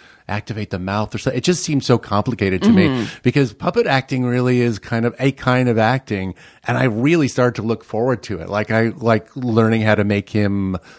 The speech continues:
Speaker 1: live a little bit
Speaker 2: Yeah.
Speaker 1: with the minimal things that were there. So once I got sort of proficient, I loved it.
Speaker 2: Mm-hmm. And then, um, how was Riff Tracks done?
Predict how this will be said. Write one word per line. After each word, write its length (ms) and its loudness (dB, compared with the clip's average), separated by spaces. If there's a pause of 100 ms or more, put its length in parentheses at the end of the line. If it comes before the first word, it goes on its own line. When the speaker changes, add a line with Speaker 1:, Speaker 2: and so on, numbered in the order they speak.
(120)
Speaker 1:
live 460 4
a 60 0
little 320 2
bit 300 0
Speaker 2:
Yeah. 460 0
Speaker 1:
with 200 -2
the 420 2 (260)
minimal 640 2
things 320 -2
that 100 0
were 180 0
there. 440 0
So 260 -2
once 300 -2
I 80 -2
got 360 2 (320)
sort 380 0
of 60 -2
proficient, 640 -4
I 240 0
loved 420 0
it. 180 -10 (180)
Speaker 2:
Mm-hmm. 400 2 (380)
And 180 4
then, 400 2
um, 480 0 (680)
how 220 -2
was 200 2
Riff 220 0
Tracks 320 -8
done? 340 -12